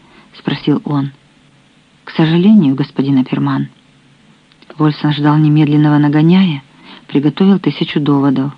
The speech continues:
в свое оправдание, заранее зная, что ничто не может его оправдать, пасовать ни при каких условиях не предполагалось.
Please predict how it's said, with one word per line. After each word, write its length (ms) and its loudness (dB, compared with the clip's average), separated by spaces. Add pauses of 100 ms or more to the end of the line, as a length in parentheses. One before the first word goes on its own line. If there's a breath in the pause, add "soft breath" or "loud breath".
(200)
в 60 -20
свое 240 -4
оправдание, 800 -4 (560 loud breath)
заранее 520 0
зная, 400 -2 (300 loud breath)
что 420 -2 (420)
ничто 320 -2
не 160 4
может 320 -2
его 200 -4
оправдать, 640 -6 (520 loud breath)
пасовать 460 -2
ни 80 2
при 140 0
каких 360 -2
условиях 560 -4
не 100 -2
предполагалось. 800 -6